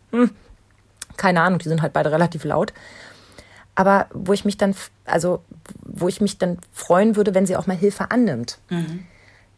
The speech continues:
Speaker 1: Jetzt hat sie jemanden gefunden und da sind wir wieder beim Thema Betreuung.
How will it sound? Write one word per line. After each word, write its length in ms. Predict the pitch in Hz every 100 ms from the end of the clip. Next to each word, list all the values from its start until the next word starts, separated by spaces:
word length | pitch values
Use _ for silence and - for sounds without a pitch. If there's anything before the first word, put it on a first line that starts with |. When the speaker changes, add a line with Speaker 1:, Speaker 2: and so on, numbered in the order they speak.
| _ _ _
Speaker 1:
Jetzt 200 | 180 175
hat 100 | 220
sie 160 | - 214
jemanden 720 | 214 202 202 202 196 190 190
gefunden 440 | 180 - 220 220
und 200 | 220 175
da 20 |
sind 220 | 160 196 180
wir 100 | 165
wieder 160 | 170
beim 180 | 170 160
Thema 240 | 185 180
Betreuung. 680 | 151 156 - 160 170 226 247